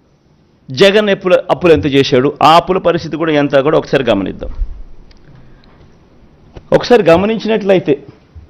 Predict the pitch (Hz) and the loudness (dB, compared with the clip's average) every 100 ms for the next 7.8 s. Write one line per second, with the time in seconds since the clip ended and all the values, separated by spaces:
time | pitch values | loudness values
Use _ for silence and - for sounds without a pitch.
0 | _ _ _ _ - - - _ _ - | _ _ _ _ -20 -20 -20 _ _ -20
1 | - _ _ _ _ - - _ - _ | -20 _ _ _ _ -20 -20 _ -20 _
2 | _ - _ 123 - 170 165 156 175 196 | _ -20 _ 0 4 4 6 4 2 0
3 | 208 196 190 156 180 160 156 151 151 147 | 0 2 0 2 2 4 4 4 4 0
4 | 131 120 113 160 190 - - _ _ _ | -2 -2 0 0 0 -4 -20 _ _ _
5 | _ - _ _ _ _ _ 262 277 - | _ -20 _ _ _ _ _ -20 -20 -20
6 | _ _ _ - 180 196 214 208 202 185 | _ _ _ 0 4 6 6 6 6 6
7 | 175 170 147 135 123 - - | 6 4 2 2 4 2 2